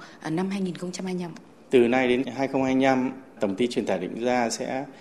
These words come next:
Speaker 2: tập trung triển khai các cái nhiệm vụ chuyển đổi số trong ba cái lĩnh vực quan trọng là vĩnh-, lĩnh vực về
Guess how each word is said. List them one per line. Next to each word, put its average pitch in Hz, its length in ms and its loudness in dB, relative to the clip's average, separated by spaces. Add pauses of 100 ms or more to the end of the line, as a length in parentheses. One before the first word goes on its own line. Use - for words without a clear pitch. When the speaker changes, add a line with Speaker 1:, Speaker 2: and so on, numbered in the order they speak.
Speaker 2:
tập 120 140 -4
trung 131 460 4
triển 98 180 -2
khai 113 440 0
các 139 140 2
cái 151 80 -2
nhiệm 127 220 0
vụ 107 240 -2
chuyển 95 180 -4
đổi 90 120 -4
số 104 340 -2
trong 117 380 -4 (460)
ba 131 300 6
cái 123 380 -2 (200)
lĩnh 127 160 -2
vực 127 220 -8
quan 123 180 -2
trọng - 220 0 (300)
là 101 200 -6
vĩnh-, 110 300 -4
lĩnh 135 180 -2
vực 135 280 -2
về 95 320 -4